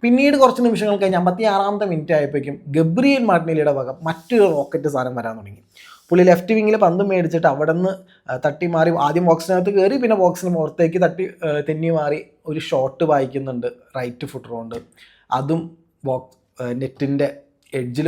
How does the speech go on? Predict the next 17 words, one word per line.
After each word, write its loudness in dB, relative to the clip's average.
വന്ന് -4
ലാൻഡ് -4
ചെയ്യുന്നു -4
എന്നുള്ളതാണ്. -12
So -10
അങ്ങനെ -8
അമ്പത്താറാമത്തെ 2
മിനിറ്റിൽ -4
തന്നെ -8
രണ്ട് 2
സെൻസേഷണൽ 2
ഗോൾ 2
ഉൾപ്പെടെ -2
മൂന്നേ -2
പൂജ്യത്തിൻ്റെ -2
ഒരു -4
ലീഡ്, 2